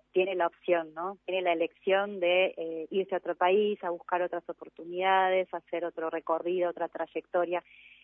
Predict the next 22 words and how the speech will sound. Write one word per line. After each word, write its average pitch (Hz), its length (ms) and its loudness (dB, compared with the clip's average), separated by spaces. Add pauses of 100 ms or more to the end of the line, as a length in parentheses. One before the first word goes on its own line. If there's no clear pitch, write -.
(160)
eh, 160 480 4
por 180 140 -2
supuesto 202 340 0
por 180 100 2
una 185 140 0
multiplicidad 175 640 -2
de 170 80 2
causas. - 480 -4 (540)
En 185 100 -4
el 180 80 -2
caso 214 240 4
de 214 140 6
las 196 100 0
personas 220 500 0
que 180 180 -2
se - 120 -14
encuentran 185 800 -2
obligadas, 185 800 6 (180)
que, 160 380 -10
que - 300 -12
nosotros 170 380 -6
denominamos 175 580 -2